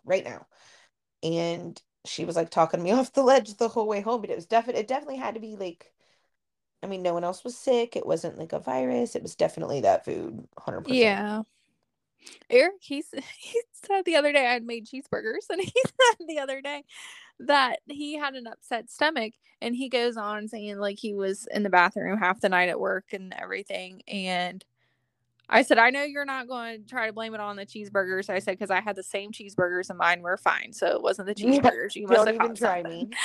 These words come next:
Speaker 2: <laughs> Right? 'Cause he's always like, "Maybe it was something that I ate." It wasn't the cheeseburgers.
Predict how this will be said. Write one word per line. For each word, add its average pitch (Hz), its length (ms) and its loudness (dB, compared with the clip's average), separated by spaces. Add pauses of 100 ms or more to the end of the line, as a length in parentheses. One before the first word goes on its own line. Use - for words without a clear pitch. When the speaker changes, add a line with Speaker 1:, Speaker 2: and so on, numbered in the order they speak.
(140)
Speaker 2:
<laughs> 320 100 8 (760)
Right? 320 380 0 (400)
'Cause 330 120 -2
he's 311 180 -2
always 294 200 -2
like, 240 120 -8
"Maybe 233 300 -10
it 208 60 -6
was 202 120 -12
something 240 320 -10
that 226 100 0
I 208 60 2
ate." 226 280 6
It 214 100 4
wasn't 262 280 6
the 277 80 -2
cheeseburgers. 214 720 -2